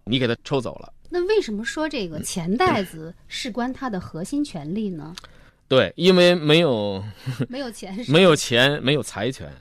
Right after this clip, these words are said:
Speaker 2: 嗯。
Speaker 1: 啊，他支配不了资源。你要想征税，
Speaker 2: 嗯。
Speaker 1: 你自己决定不了。你要想建立一支军队，发动战争，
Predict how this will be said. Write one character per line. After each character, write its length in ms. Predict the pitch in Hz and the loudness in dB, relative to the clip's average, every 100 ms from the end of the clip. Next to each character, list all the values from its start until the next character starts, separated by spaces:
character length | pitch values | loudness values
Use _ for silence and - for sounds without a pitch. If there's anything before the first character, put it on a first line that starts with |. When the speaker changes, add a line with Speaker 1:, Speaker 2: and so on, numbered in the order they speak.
| _ - | _ -20
Speaker 2:
嗯。 160 | 95 - | -20 -8
Speaker 1:
啊， 260 | 104 95 - - _ - | -6 -4 -8 -20 _ -8
他 80 | 135 | 0
支 160 | 180 | 2
配 140 | 170 127 | 4 2
不 100 | 117 | 0
了 160 | 90 | -2
资 220 | - 143 | -2 0
源。 260 | 113 78 113 _ | 0 -2 -12 _
你 160 | 104 123 | -2 2
要 200 | 131 123 | 2 2
想 640 | 110 98 98 95 92 95 | -2 -4 -4 -6 -6 -8
征 160 | - 127 | -2 -2
税， 300 | 139 135 - _ _ _ | -2 -6 -10 _ _ _
Speaker 2:
嗯。 60 | _ _ - - | _ _ -20 -12
Speaker 1:
你 120 | 92 | -10
自 140 | - | -6
己 100 | 98 | -6
决 140 | 87 101 | -4 -2
定 100 | 113 | 0
不 80 | 98 | -2
了。 260 | 82 76 _ _ - - - | -6 -12 _ _ -20 -14 0
你 140 | 117 | 4
要 200 | 139 151 | 6 6
想 220 | 117 104 | 2 -2
建 200 | 143 131 | 0 2
立 80 | 123 | 2
一 60 | 113 | 0
支 100 | 127 | 0
军 220 | 147 156 | 0 2
队， 320 | 156 - - | 2 0 -6
发 200 | - 143 | -2 0
动 180 | 143 131 | 2 2
战 240 | 170 156 123 | 4 4 6
争， 300 | 147 151 | 4 4